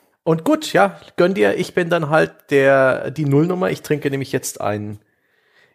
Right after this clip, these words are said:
in Anführungszeichen, leckeres, alkoholfreies Erdinger aus Erdingen mit null Prozent, weil ich nicht ausschließen kann, heute noch ein Kfz zu bedienen.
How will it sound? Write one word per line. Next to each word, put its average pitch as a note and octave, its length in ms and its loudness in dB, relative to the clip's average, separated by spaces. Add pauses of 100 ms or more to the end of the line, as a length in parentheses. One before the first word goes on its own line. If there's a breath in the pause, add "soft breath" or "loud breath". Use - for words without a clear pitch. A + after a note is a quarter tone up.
in C#3+ 120 -2
Anführungszeichen, B2+ 720 -2
leckeres, G#3 600 0
alkoholfreies D3 840 -2
Erdinger G#2+ 560 -2
aus C3+ 240 -2
Erdingen A#2 480 -2 (180)
mit - 240 -10
null F#3 160 2
Prozent, C3+ 640 -4
weil C3+ 260 2
ich - 220 -8
nicht - 160 -8
ausschließen C#3+ 480 -4
kann, C3 240 -2
heute C3+ 240 0
noch C3 140 -2 (200)
ein C3 140 -2
Kfz C#3+ 420 0
zu E3 140 -6
bedienen. C3 340 -2